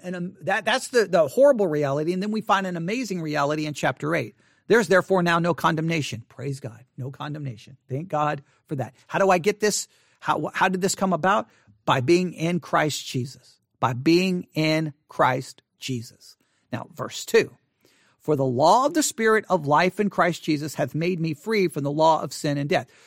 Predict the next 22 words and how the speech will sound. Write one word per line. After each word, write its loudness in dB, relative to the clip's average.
There, 0
I'm -2
no 4
longer, 6
I'm 2
no 6
longer 4
under 0
that 2
law. 6
There's 2
the -6
contrast 0
between -6
these -6
two -2
laws. 0
The -4
law 6
of 0
the -4
Spirit 0